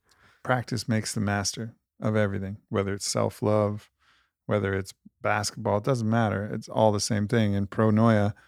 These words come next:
the master of pronoia is the one who practices pronoia. The master of someone who has faith is the one who practices faith. I think it's important for me to remember. It was a great story 'cause, like,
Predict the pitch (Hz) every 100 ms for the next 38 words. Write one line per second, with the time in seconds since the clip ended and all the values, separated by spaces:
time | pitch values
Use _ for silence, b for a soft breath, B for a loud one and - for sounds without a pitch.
0 | _ _ _ _ _ - 107 104 107 110
1 | - 113 104 120 107 107 117 107 101 104
2 | 101 104 98 117 123 - 107 113 95 107
3 | 101 98 101 98 101 101 107 107 104 -
4 | 104 104 104 - 107 104 104 98 107 -
5 | 113 107 101 123 120 107 110 107 101 101
6 | 98 110 101 - - - - 123 120 104
7 | _ _ - - - _ 123 110 104 107
8 | 101 107 98 - 107 107 101 98 113 120
9 | 104 104 101 98 98 - 123 139 113 107
10 | 101 101 98 -